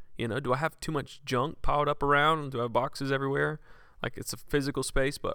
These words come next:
also my calendar space. Like, do I have margin in my life for others? Um, but the second thing is you just have to be intentional, which means you take a step and you make it a priority.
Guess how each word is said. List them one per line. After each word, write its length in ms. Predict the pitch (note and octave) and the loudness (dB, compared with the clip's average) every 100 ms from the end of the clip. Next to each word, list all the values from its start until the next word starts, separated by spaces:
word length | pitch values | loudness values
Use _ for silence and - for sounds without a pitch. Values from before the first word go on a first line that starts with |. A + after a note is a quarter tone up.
| - | -2
also 480 | D3 - A#2+ A#2+ - - - - - - | -2 0 0 -2 -6 -18 -20 -20 -20 -8
my 140 | A#2+ B2 | -2 -2
calendar 440 | - D3 D#3+ - | 0 0 0 -4
space. 360 | - - C#2+ - | -4 -2 -2 -6
Like, 120 | B2 | -4
do 120 | B2+ | 0
I 120 | B2+ | 2
have 180 | D3+ C3 | 2 0
margin 720 | C3 G2 B2 C3+ A2 A2 A#2 - - - - | -2 0 0 0 -4 -8 -12 -16 -20 -20 -14
in 120 | - C3 | -6 -2
my 160 | A2 | 0
life 500 | F#2+ C#3+ C#3+ - - - | 0 -2 -4 -8 -16 -8
for 140 | - | -2
others? 440 | C#3 D3+ - - - - - - - - - | -2 -2 -6 -10 -10 -14 -20 -20 -20 -20 -10
Um, 520 | A2 G#2+ G2+ G2+ G2+ - - | -4 -2 -2 -4 -10 -14 -10
but 100 | - | -6
the 80 | C#3+ | -4
second 260 | - E3+ D3 | -2 -2 -2
thing 200 | - A#2+ | -4 -4
is 120 | A2+ | -4
you 80 | B2+ | -6
just 160 | D3 | -4
have 120 | C3+ B2 | -6 -6
to 80 | |
be 140 | A2 G#2+ | -6 -6
intentional, 640 | A2+ A2+ D3 - - - - | -6 -6 -6 -8 -10 -10 -8
which 180 | B2+ C#3+ | -8 -4
means 440 | C3+ C3 B2 - - - - - - | -2 -2 -4 -8 -14 -20 -20 -20 -16
you 280 | - B2 D#3 | -4 -2 0
take 220 | E3 - | -2 -2
a 40 | |
step 320 | - C#3+ C3 - | -2 0 0 -4
and 120 | B2 | -8
you 80 | A#2 | -6
make 320 | A#2+ B2+ - | -4 -4 -2
it 80 | A#2 | -2
a 40 | |
priority. 720 | - A#2 A2 A2+ G#2+ - - | 4 4 4 2 -2 -6 -10